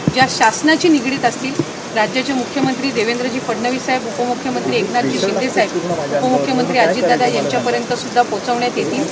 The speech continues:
आणि ज्या ज्या विभागांकडून जे जे काही आणखीन त्याच्या संदर्भातलं सहकार्य अपेक्षित आहे, ते राज्याचे मुख्यमंत्री देवेंद्रजी फडणवीस साहेब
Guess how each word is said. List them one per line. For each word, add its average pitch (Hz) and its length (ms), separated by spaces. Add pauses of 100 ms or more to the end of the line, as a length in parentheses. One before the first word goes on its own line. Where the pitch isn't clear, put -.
(360)
आणि 269 380
ज्या 220 240
ज्या 285 160
विभागांकडून 277 760 (480)
जे 254 140
जे 285 140
काही 285 220
आणखीन 285 480
त्याच्या 277 280
संदर्भातलं 269 560
सहकार्य 226 440
अपेक्षित 240 440
आहे, 220 200 (400)
ते 320 80
राज्याचे 262 440
मुख्यमंत्री 262 580
देवेंद्रजी 247 500
फडणवीस 247 480
साहेब 262 180